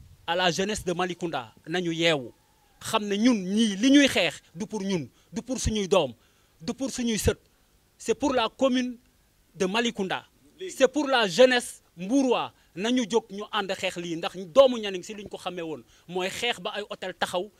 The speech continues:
Speaker 1: ay nit liggéey fa. Plus de six mille employés ñu ngi tëdd di nelaw. Ñii dof nañu, ñii dee nañu, ñu gumba nañu. Ñu jóg bëgg a jël lii jox ko ñeneen, ñu def ko ay résidence. Kon nañu jóg yeewu. Nañu jóg yeewu. Au moment où ñun ñu ngi taxaw fële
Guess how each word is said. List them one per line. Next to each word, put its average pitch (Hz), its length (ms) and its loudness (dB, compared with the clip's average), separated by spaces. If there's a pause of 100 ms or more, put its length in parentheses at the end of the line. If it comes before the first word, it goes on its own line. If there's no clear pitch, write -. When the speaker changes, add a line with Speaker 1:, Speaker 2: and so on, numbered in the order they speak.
(220)
Speaker 1:
ay 202 160 -4
nit 208 180 -8
liggéey 190 260 -4
fa. 143 120 -14 (320)
Plus 240 160 -6
de 226 100 0
six 311 300 0
mille 277 180 -2
employés 190 480 -4
ñu 196 80 -10
ngi 190 120 -12
tëdd 175 220 -8
di 170 80 -10
nelaw. 156 300 -8 (180)
Ñii 196 180 -10
dof 190 200 -4
nañu, 196 300 -8 (160)
ñii 196 180 -10
dee 202 220 -4
nañu, 208 260 -10
ñu 208 200 -8
gumba 202 280 -6
nañu. 156 220 -8 (240)
Ñu 226 180 -6
jóg 269 140 -4 (340)
bëgg 214 220 -2
a - 80 0
jël 220 180 -2
lii 208 180 -12
jox 226 160 -4
ko 214 80 -10
ñeneen, 190 360 -8
ñu 196 80 -12
def 190 160 -8
ko - 80 -10
ay 180 120 -6
résidence. 170 560 -10 (160)
Kon 202 140 -8
nañu 185 260 -8
jóg 190 160 -8
yeewu. 156 360 -4 (500)
Nañu 202 260 -6
jóg 233 140 -6
yeewu. 185 340 -2 (220)
Au 262 100 8
moment 302 400 -2
où 254 140 -4
ñun 233 160 -6
ñu 226 80 -10
ngi 220 100 -12
taxaw 185 280 -6
fële 185 340 0